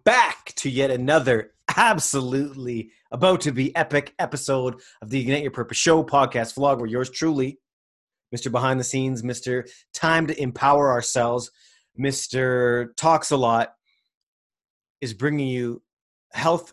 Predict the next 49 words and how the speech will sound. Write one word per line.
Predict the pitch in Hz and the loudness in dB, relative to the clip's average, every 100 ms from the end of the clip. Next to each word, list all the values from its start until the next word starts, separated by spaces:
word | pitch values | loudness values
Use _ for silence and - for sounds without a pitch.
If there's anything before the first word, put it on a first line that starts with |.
| - | -14
through | 151 | -8
longevity. | 147 143 123 131 127 104 90 | -6 -4 -2 -2 -2 -4 -10
It's | - - | -12 -6
a | |
mix | 135 147 - | -2 -2 -2
of | 139 | -2
the | |
mental, | 135 151 165 | 0 -2 -2
physical, | 143 151 139 135 139 | -4 -6 -6 -6 -8
and | |
spiritual | - 120 117 | -6 -8 -6
knowledge, | 113 139 156 - | 2 4 4 2
people. | 156 156 143 | -6 -4 -6
That | 139 - - _ _ _ | -6 -14 -20 _ _ _
mind, | 135 151 104 - _ _ _ | -6 -6 -6 -14 _ _ _
that | 90 | -8
body, | 147 143 120 - _ _ - | -4 -4 -4 -12 _ _ -16
that | 113 | -6
soul | - 175 160 | 0 2 2
trifecta, | 127 113 - 165 165 160 151 - _ _ _ _ _ _ _ - | -2 -6 0 0 2 -2 -4 -10 _ _ _ _ _ _ _ -16
where | 113 | -12
every | 110 113 | -10 -4
day | 147 | -2
we're | 139 | -2
trying | 131 117 | -6 -8
to | |
be | 107 | -8
a | 98 | -4
little | 147 | -2
bit | 165 - | -2 0
better | 143 | 0
than | 135 131 | 0 -2
we | |
were | 113 | -4
yesterday, | 107 107 - 107 104 - _ | -4 -6 -4 -4 -4 -16 _
from | 107 | -8
negative | 117 107 92 | -6 -6 -8
to | |
positive | 127 113 107 95 | -2 -2 -2 -10
people. | - 123 120 113 - - - _ _ | -8 -4 -2 -4 -6 -20 -20 _ _
There's | 92 - | -16 -8
twelve | 127 117 | -4 -2
fucking | - - 104 | -2 -2 -2
dimensions | 104 113 113 110 | -4 -4 -6 -4
out | 113 | -2
there. | 113 | -2
It's | 107 - | -6 -6
been | 98 | -12
proven. | - 131 135 117 117 | -4 -2 0 0 -2